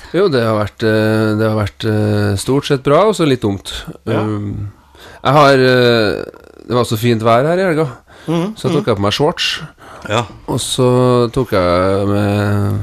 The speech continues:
Speaker 1: så skulle vi hente, eh, biler våre ut på Bygdøy.
Speaker 2: Ja, altså bilen.
Speaker 1: Ja.
Speaker 2: For det sier bila.
Speaker 1: Bila,
Speaker 2: Ja,
Speaker 1: bilen.
Speaker 2: flere biler, bila,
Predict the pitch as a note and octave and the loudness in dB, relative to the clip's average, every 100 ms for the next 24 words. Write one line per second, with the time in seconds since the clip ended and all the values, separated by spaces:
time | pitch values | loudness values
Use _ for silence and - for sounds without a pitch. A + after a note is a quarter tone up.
0 | G#2 - - - - - A#2 A#2 G#2+ A2+ | -6 -12 -20 -20 -20 -8 -6 -2 0 0
1 | A2+ - B2 A2+ A2 G#2+ A#2+ A#2+ F#2+ F2 | -2 -4 -2 0 0 0 0 0 0 -4
2 | F#2 F#2 F#2+ - - A2+ B2 A#2+ A2 E3 | -4 -4 -4 -4 -6 -4 -4 -2 -2 -4
3 | A2+ - - F#2 A2+ A#2+ G2 G2+ G2+ F#2+ | -6 -16 -12 -8 -6 -6 -4 -2 -2 0
4 | A#2+ A#2+ - G2+ G#2 A2 G#2 G#2 A2 F#2+ | -2 -4 -8 -10 -8 -6 -4 -2 -4 -4
5 | A2 G2+ F2 F#2 A#2 A2 A2+ G2+ F#2+ G2+ | -2 -2 -2 -4 -6 -2 0 0 -2 -4
6 | F#2+ G#2 A2 F#2+ F2+ G2 G2 F2+ G2 F#2+ | -6 -2 -2 0 -2 -2 -4 -6 -8 -6
7 | F2+ | -6